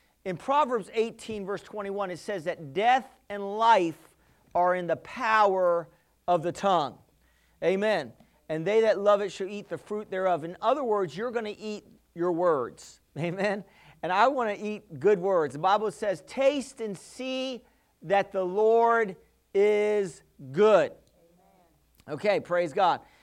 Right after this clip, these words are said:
Speaker 1: So we're talking about, you know, ways of coming out of your issues. Maybe you're dealing with sickness. Maybe you've been dealing with long-term sickness. God wants you to be broken out of that sickness. Do you believe that?
Speaker 2: Amen.
Speaker 1: I'm gonna say this, that God doesn't put sickness on people, and
Speaker 2: Amen.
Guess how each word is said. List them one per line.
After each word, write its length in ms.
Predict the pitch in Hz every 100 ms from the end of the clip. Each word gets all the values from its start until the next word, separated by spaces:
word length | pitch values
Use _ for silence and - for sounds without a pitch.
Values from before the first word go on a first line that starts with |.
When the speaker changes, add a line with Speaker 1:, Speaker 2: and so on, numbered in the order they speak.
| _ -
Speaker 1:
So 140 | 220
we're 140 | 214
talking 380 | 214 311 294 294
about, 380 | 254 233 220 214
you 80 | 214
know, 100 | 185
ways 540 | 185 226 233 240 185
of 160 | 175 156
coming 320 | 240 220 220
out 160 | 202 202
of 60 |
your 120 | 165
issues. 640 | 170 214 208 208 208 202 - - _ -
Maybe 340 | 208 269 285
you're 160 | 262 240
dealing 360 | 185 233 226 220
with 160 | 208
sickness. 640 | - - 233 - 165 139 -
Maybe 280 | 202 220
you've 120 | 226 202
been 140 | 190
dealing 240 | 202 214
with 100 | 196
long-term 560 | 175 185 202 196 208 185
sickness. 360 | - 175 160 -
God 340 | 185 226 247
wants 400 | 185 214 208 -
you 200 | 214 220
to 120 | 180
be 180 | 165 175
broken 520 | 143 190 214 208 196
out 180 | 190 202
of 80 | 190
that 200 | 196 190
sickness. 440 | - 202 147 135
Do 80 | 185
you 60 | 190
believe 220 | 208 214
that? 260 | 226 220 - _ _ _
Speaker 2:
Amen. 220 | _ _ - - - _ -
Speaker 1:
I'm 100 | 202
gonna 120 | 277 262
say 300 | - 247 226
this, 300 | 233 233 -
that 260 | 185 170
God 300 | 185 262 254
doesn't 320 | 233 208 190
put 200 | - 247
sickness 600 | 240 - 240 240 202 -
on 200 | 190 170
people, 520 | 147 165 147 151 165 160
and 140 | 147
Speaker 2:
Amen. 120 | -